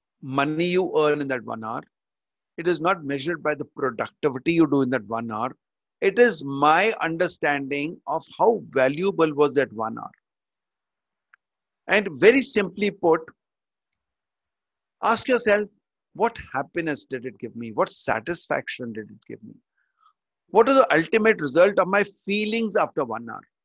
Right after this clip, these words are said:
And that is what is going to give you the value of that one hour. Because we came to this planet to be happy, nothing else. Everything we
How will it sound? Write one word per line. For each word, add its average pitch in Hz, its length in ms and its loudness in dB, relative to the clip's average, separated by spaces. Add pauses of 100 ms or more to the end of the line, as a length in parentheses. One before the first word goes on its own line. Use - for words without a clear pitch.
(1800)
And 151 240 -4 (140)
that 180 300 2 (120)
is 151 240 0
what 147 220 0
is 139 140 -6
going 139 160 -2
to 143 80 -6
give 117 260 -8
you 131 340 -4 (140)
the 123 120 -2 (120)
value 117 340 -4
of 107 120 -10
that 110 160 -14
one 107 220 -12
hour. 110 120 -20 (600)
Because 170 300 6
we 214 140 2
came 214 420 2
to 185 100 0
this 135 200 -6
planet 156 460 -2 (880)
to 160 80 -2
be 131 360 -4
happy, 113 380 -8 (840)
nothing 135 340 -2
else. 110 280 -14 (520)
Everything 214 600 4
we 202 400 -6